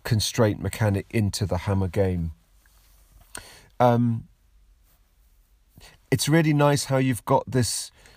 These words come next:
uh, which, which, as I understand it, comes from Powered by the Apocalypse. You've got this, you've got this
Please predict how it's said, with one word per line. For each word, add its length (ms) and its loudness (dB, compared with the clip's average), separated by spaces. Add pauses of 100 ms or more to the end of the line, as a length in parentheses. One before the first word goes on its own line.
(240)
uh, 720 2 (2000)
which, 280 -2
which, 240 -2 (560)
as 100 0
I 80 6
understand 400 2
it, 100 -2
comes 220 0
from 140 -4
Powered 400 0 (180)
by 160 2
the 80 -4
Apocalypse. 580 -4 (280)
You've 180 -2
got 260 0
this, 320 -2 (1040)
you've 140 -2
got 160 2
this 240 -6